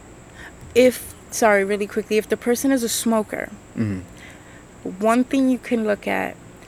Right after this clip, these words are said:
Speaker 1: is if they smoke in the car or, like, in certain areas, check for cigarette burns around.
Speaker 2: Mm-hmm.
Speaker 1: Because what happens is that they're nodding off and they'll probably have a cigarette in their hand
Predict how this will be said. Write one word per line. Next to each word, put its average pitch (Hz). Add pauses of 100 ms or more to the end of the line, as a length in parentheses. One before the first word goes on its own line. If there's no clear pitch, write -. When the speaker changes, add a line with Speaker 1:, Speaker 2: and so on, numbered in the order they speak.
(300)
Speaker 1:
is 202
if -
they 202
smoke 214
in 247
the 254
car 220 (640)
or, 202
like, 196
in 196 (100)
certain 202
areas, 214
check 269
for -
cigarette 220
burns 214 (120)
around. 190 (260)
Speaker 2:
Mm-hmm. 90 (140)
Speaker 1:
Because 220
what 208
happens 226
is 214
that 202
they're 196
nodding 190
off 202
and 196
they'll 196
probably 202
have 202
a 190
cigarette 202
in 196
their 185
hand 196